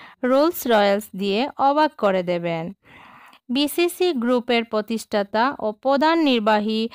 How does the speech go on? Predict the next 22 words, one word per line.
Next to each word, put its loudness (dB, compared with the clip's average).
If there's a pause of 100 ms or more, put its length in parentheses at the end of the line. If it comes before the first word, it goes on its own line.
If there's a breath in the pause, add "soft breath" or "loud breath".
(380 loud breath)
আমজাদ 2 (360 soft breath)
সিতারা 2 (140)
এ 2
সপ্তাহের -2
শুরুতে -4 (100)
স্ত্রী -6 (420 loud breath)
মারজানার 2
বাইশতম 0
জন্মদিনকে 0 (200)
তাকে -4
লাল 0
রঙের 2 (380 loud breath)
দুই 0
হাজার 2 (120)
একুশ -2 (160)
রোলস 0
রয়েলস 2 (120)
উপহার -2 (100)
দেওয়ার 0 (360 loud breath)
সিদ্ধান্ত -2 (100)
নেন। -4 (720 loud breath)
সংযুক্ত -2